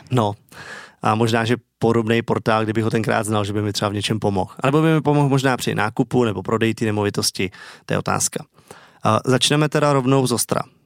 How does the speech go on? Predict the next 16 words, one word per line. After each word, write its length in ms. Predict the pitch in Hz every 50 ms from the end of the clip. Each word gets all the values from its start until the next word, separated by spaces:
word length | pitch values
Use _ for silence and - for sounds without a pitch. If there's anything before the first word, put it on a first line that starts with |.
| _ _ _ _ -
Na 120 | 120 120 123
co 160 | 117 - 156
si 140 | - - 156
musí 260 | 139 131 - - 135
vlastně 280 | 127 127 - - 139 131
lidi 200 | 127 120 113 107
dávat 340 | 120 120 117 113 127 -
pozor 400 | - - 117 107 107 110 107 113
v 140 | 113 - - _
případě, 600 | - - - 127 - - 120 113 113 120 117 120
že 140 | 113 117 117
jsou 320 | 107 - - 117 107 107 107
majitelem 640 | 104 104 104 104 - 110 107 104 104 101 101 101 104 _ _ -
bytové 300 | - 101 - 113 98 98
jednotky? 500 | 92 95 92 - 110 104 - - - - _ _ _ _ _ _ _ -
Tak 140 | - 117